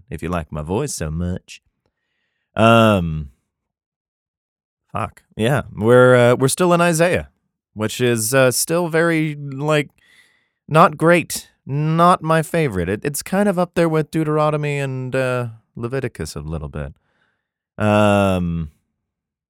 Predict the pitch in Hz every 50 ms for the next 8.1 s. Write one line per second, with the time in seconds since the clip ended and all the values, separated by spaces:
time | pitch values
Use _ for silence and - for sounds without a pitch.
0 | _ _ _ _ _ - 82 80 - - 117 - - - 151 160 156 - - 131
1 | 131 - 208 185 - - 92 80 78 80 80 80 80 80 78 76 73 71 - _
2 | _ - 98 - _ - 151 - - 151 - _ _ - 127 - _ _ _ _
3 | _ _ _ _ _ _ _ _ _ _ _ _ _ _ _ _ _ _ _ _
4 | - 151 151 92 78 80 90 110 120 120 113 - 117 113 107 98 85 107 113 117
5 | 117 151 151 151 135 - 139 135 123 - - - - - - 127 123 123 120 113
6 | 113 110 107 104 104 104 104 101 92 82 73 69 - _ _ _ _ _ _ _
7 | _ _ _ _ _ _ _ - 95 98 101 104 98 98 98 95 92 - - -
8 | 85 -